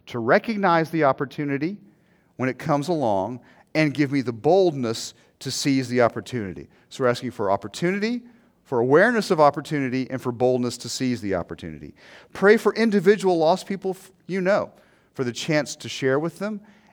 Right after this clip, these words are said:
and for God to open their hearts to the message. It is amazing how often God answers those prayers. Ask God to make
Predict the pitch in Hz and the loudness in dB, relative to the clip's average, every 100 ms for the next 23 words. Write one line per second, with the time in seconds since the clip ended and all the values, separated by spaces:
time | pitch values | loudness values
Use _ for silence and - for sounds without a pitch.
0 | _ 151 160 147 143 - 139 123 123 127 | _ -2 2 2 0 -6 2 2 2 0
1 | 127 120 117 110 - _ _ _ - 123 | -2 -2 -6 -8 -12 _ _ _ -4 0
2 | 117 110 101 - - 98 104 101 - 65 | 0 0 -4 -4 -10 -8 -4 -6 -8 -12
3 | - 165 170 175 170 160 165 139 123 120 | -6 -4 -4 -4 -4 -2 0 -2 -4 -2
4 | 117 110 107 101 95 92 90 - 76 82 | 0 -2 -4 -6 -4 -4 -8 -12 -14 -12
5 | 80 - 71 80 - _ _ _ _ - | -14 -14 -16 -16 -20 _ _ _ _ -10
6 | 135 151 156 151 131 123 - 120 107 104 | -4 -2 -2 2 4 2 -2 -4 -4 -4
7 | - | -8